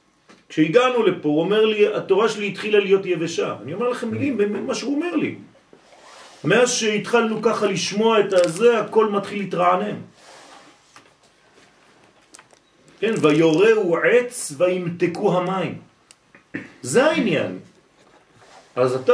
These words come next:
נכנס לכל מקום, איפה שאתה הולך, לא חשוב. לומדים תמיד אותו לימוד, כבר אלפיים שנה.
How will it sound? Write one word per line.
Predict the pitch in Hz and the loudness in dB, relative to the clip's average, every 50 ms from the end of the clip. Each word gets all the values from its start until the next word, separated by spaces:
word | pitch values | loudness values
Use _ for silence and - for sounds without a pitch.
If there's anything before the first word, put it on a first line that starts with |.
| 254 254 240 | 4 4 2
נכנס | 202 - 185 175 151 135 - 147 | 0 -4 -2 0 0 0 0 -2
לכל | 151 - 214 226 220 | 0 2 2 2 2
מקום, | 214 - - 143 123 120 135 185 | 0 -2 0 0 0 0 0 -4
איפה | 214 - - 294 | -4 -2 -2 -2
שאתה | - - | 0 2
הולך, | - - 180 190 180 143 143 | 2 4 4 4 2 0 0
לא | 202 | -4
חשוב. | 214 226 240 247 - 269 233 180 131 - - - - - - 160 | -2 -2 -2 -2 -2 -2 -2 -2 -4 -6 -10 -16 -20 -18 -6 -4
לומדים | 170 185 190 190 320 330 311 - - - | -2 0 2 2 2 2 0 -2 0 2
תמיד | 254 277 339 403 392 381 339 | 2 4 6 6 4 4 2
אותו | 311 - - 359 349 | 0 -2 -2 0 0
לימוד, | 349 349 339 381 381 359 294 226 - | 0 2 4 4 4 4 2 0 0
כבר | 262 254 269 | 2 2 2
אלפיים | 277 262 - 320 320 320 | 0 2 2 2 2 2
שנה. | 294 - 311 359 359 349 339 | -2 -4 -4 -4 -4 -4 -6